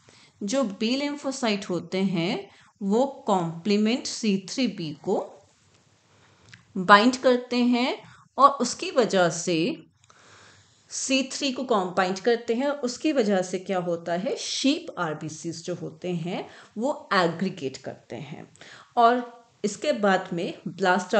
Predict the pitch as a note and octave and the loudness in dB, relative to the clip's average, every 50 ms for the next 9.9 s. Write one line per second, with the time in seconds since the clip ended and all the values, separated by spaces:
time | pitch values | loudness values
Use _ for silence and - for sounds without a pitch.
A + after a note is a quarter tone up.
0 | G3 G3 - G#3+ - - - G3+ G3 G3 - A3+ G#3+ G#3 F#3 F3 F3+ - A3+ A3+ | 2 0 -2 -10 -6 0 2 4 4 4 2 0 0 0 0 -2 -2 -4 -4 -4
1 | A3 A#3 C#4 D4 C#4 A#3+ F3+ E3 E3+ E3+ D3+ D3+ D3+ D3 D#3+ F#3 C4+ - - - | -4 -4 -4 -4 -2 -2 -4 -4 -4 -4 -4 -4 -4 -6 -6 -6 -6 -8 -10 -14
2 | - - - - - A3 G3+ C4 C4 C4 - E3+ E3 D#3 D#3+ - - - G#3 C4+ | -20 -20 -20 -16 -6 2 6 6 6 6 2 -6 -6 -6 -8 -6 -2 0 0 0
3 | F4 - - - - - _ G3+ F3+ F#3 F3 E3+ - - - - C4 C4 C4+ C#4 | 0 -2 -4 -10 -20 -16 _ -8 -4 -2 -2 -2 -4 -8 -10 -6 -4 -2 -2 -2
4 | C4 B3 B3 C4 C4+ C4+ - - - G3+ F#3+ F3+ E3+ E3+ F#3+ F3+ F3+ - G3+ G3+ | -2 0 2 4 4 2 2 -2 -2 0 0 0 0 -2 -4 -4 -4 -2 -2 -2
5 | G#3 - - - C#4 C#4 C4 B3+ - G3 F#3 - - F3+ D3 C3+ - - - F#3 | -2 -4 -8 -6 -4 -4 -4 -2 -4 -6 -6 -4 -4 -4 -4 -4 -6 -6 -2 0
6 | F3+ F#3 - - - - - - F3+ F#3 F#3 F#3 F#3 - - E3+ D#3 D3+ D#3 D3+ | 2 2 2 2 0 -4 -2 0 2 2 2 0 -4 -6 -4 0 0 0 0 0
7 | D#3+ C#3+ A#2+ - - - C3+ D3+ E3+ F3 - - C3+ - F3 E3+ F3 - - _ | -2 -6 -8 -10 -10 -8 -6 -4 -4 -4 -4 -6 -6 -6 -6 -8 -8 -10 -14 _
8 | - F#3+ F3 G#3 G3 - E3+ G3 G3 - - - - C4+ C4+ C#4+ C#4+ B3 - B3 | -6 -2 0 2 4 6 6 6 4 2 -4 -4 -2 -2 -2 -2 -4 -6 -6 -2
9 | G#3 F#3+ F#3 F#3+ G3 F#3+ G3 - - G3+ F#3+ G3 A#3 B3+ B3+ - - - | -2 -2 0 0 0 -2 -2 0 0 2 2 4 2 2 0 -2 -8 -16